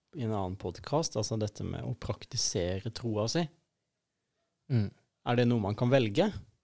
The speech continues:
Speaker 1: For det er på en måte litt sånn forutsetning i det spørsmålet hans, at du kan velge å praktisere noe du tror på, eller du kan velge å la være å gjøre det.
Speaker 2: Altså, i kristen forstand så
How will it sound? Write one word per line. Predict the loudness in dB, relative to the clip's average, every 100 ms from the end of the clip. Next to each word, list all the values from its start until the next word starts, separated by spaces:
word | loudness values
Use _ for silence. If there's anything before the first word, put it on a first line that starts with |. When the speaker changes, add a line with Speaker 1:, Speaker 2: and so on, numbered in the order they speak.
| _ _ _ _ _ -20 -16
Speaker 1:
For | 2 6
det |
er | 6
på | 8
en | 4
måte | 6
litt | 4 4
sånn | 2
forutsetning | 4 4 4 2 2 2 0 2
i | 2
det | 0
spørsmålet | 0 -4 0 2
hans, | 4 4
at | 0
du | 2
kan | 2 6
velge | 6 8 6 4 2
å |
praktisere | 4 2 0 2 4 4
noe | 0 0
du | -2
tror | -4 -2
på, | 4 6
eller | 6 4
du | 0
kan | 0 2
velge | 2 2
å | 2
la | 4
være | 2 0 -2 -2
å | -4
gjøre | -2
det. | -2 -2 _ _ _ _ -20 _ _ -20 -20 -20 _ _ _ _ -2
Speaker 2:
Altså, | 2 4 2 -4 -20 -20 _ _ _ _ _ _ _ _ _ _ _
i | -6 2
kristen | 4 4 2 -2
forstand | -2 4 4 4 0 -6 _ _ _ _
så | -2 2 2